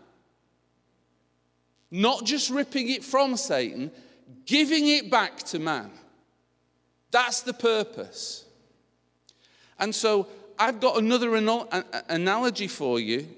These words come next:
which I'll give you in a minute. But to see it, can you go into the New Testament with me?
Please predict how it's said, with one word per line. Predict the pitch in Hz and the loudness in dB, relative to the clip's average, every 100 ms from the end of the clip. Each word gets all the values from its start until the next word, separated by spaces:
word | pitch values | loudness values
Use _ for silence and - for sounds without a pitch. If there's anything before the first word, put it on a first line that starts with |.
| - | -8
which | 165 - | -6 -2
I'll | 170 | -2
give | 165 190 | -2 -2
you | 190 | 2
in | 180 180 | 2 2
a | |
minute. | 180 165 117 - - - _ | 2 0 -2 -6 -16 -20 _
But | 208 - | -4 -2
to | 190 | -2
see | - 285 240 135 | -2 0 0 -2
it, | - | -2
can | 196 | -4
you | 226 | 0
go | 240 | 0
into | 233 226 | 0 -2
the | 220 | -2
New | 220 226 | -2 -2
Testament | 180 - - 131 107 | -2 -4 -4 -6 -4
with | 120 113 | -6 -6
me? | 123 | -8